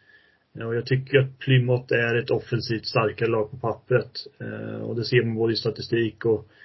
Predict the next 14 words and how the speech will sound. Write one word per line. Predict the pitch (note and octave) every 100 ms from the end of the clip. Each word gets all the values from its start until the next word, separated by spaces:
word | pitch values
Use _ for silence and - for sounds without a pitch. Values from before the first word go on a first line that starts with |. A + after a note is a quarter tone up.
| - - - - - - - _ _ _ _ _ _ _ -
<clears throat> | F#3 F3
och | E3+
även | D3+ C#3+
om | D3+
båda | D3+ D3+ C#3+
lagen | C#3 C3+
släpper | C3+ C3+ C#3+
in | D#3
mycket | D#3+ C#3 C3+
mål | B2 A#2 A2+
så | B2+
tror | C3 B2+ A#2+
jag | A#2+ A2+
att, | - -